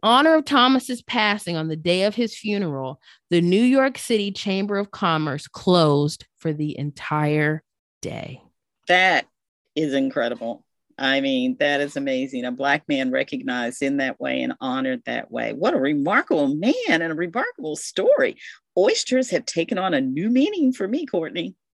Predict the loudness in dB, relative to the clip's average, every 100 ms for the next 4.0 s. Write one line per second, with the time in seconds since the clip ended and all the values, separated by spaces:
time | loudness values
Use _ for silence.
0 | _ _ -20 -12 2 6 8 8 6 4
1 | 6 4 6 8 8 8 4 4 6 6
2 | 4 2 2 0 -2 -2 -2 -2 -2 -2
3 | 0 0 -2 -4 -6 -6 -6 -4 -2 -4